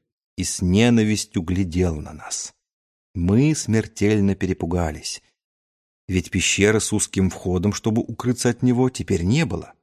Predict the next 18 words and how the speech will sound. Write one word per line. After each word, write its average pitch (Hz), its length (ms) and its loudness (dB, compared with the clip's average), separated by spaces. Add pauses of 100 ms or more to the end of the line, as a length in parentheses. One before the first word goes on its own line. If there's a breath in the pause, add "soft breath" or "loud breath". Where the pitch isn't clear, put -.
(340)
Однако 92 380 -2
двадцать 98 480 -2
футов - 380 -4
воды, 92 460 0 (240)
отделявшие 101 600 2
нас 98 240 2
от 87 80 0
берега, 117 480 2 (260)
временно 135 720 4
защищали 120 840 0
нас, - 420 -8 (340)
и 95 120 0
мы 98 160 4
сразу 135 640 0 (260)
обрели 85 440 -2
смелость. - 680 -6 (840)
Красный 95 420 0
Глаз 92 560 0